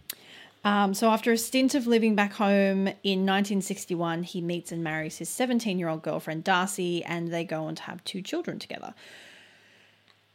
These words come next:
So from what I could, from what I could find, there's not a huge amount of information on their actual marriage, whether it was kind of, like,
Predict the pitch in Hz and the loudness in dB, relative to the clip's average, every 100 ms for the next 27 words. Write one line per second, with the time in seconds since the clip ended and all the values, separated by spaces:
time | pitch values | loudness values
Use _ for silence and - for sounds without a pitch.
0 | _ _ _ - - 349 285 349 320 330 | _ _ _ -4 6 6 6 4 8 8
1 | 415 - - - - - 302 269 359 - | 6 2 -4 -4 -6 4 4 4 0 -2
2 | - 254 233 226 240 311 339 - - 240 | 4 6 8 6 6 6 2 -2 2 4
3 | 233 226 214 202 185 185 190 175 175 185 | 6 6 6 4 2 0 0 0 0 -2
4 | 175 175 175 170 - - 175 160 156 - | 0 0 0 0 -2 -4 -4 -4 -6 -10
5 | - - - - - _ _ _ 190 185 | -20 -20 -20 -20 -20 _ _ _ -2 0
6 | 180 165 160 185 302 370 - - 165 165 | 2 0 0 -2 -2 -6 -6 -2 0 0
7 | 156 170 - - 170 160 160 156 151 - | -2 -6 -10 -8 -6 -6 -4 -2 -2 -6